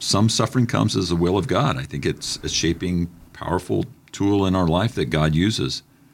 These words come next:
And we live in a broken world, and we can point to the, you know, the, the, the causes, but in the midst of that, that we commit ourselves to our faithful Creator, we commit ourselves to Christ, boy, as hard as it is to keep doing good, <laughs> um,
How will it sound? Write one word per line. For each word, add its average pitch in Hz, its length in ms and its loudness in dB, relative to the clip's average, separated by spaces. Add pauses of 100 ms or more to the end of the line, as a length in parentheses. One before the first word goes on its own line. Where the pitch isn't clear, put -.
(440)
And - 220 -4
we 92 80 0
live 92 120 0
in 95 80 0
a 87 40 2
broken 85 400 4
world, 92 320 4
and 90 80 4
we 80 80 2
can 80 120 -2
point 87 280 -2
to 90 100 -2
the, 76 260 2
you 80 80 -2
know, 76 220 0 (720)
the, 78 140 -2
the, 78 220 0 (240)
the 85 100 -2
causes, 95 520 0
but 76 280 -2 (480)
in - 80 0
the 87 80 6
midst 135 260 4
of 87 60 4
that, 78 340 2
that 87 140 2
we 80 180 2 (460)
commit 95 260 -4
ourselves 90 400 2
to - 80 0
our 90 80 2
faithful 90 320 0
Creator, 80 360 4
we 76 80 4
commit 87 220 4
ourselves 90 360 0
to - 80 -4
Christ, 73 440 0 (1300)
boy, 101 140 6
as 78 140 2
hard 101 200 2
as 95 140 2
it 95 80 2
is 95 160 2
to 87 80 -6
keep - 180 -2
doing 95 240 2
good, 95 340 4 (260)
<laughs> - 260 2
um, - 160 4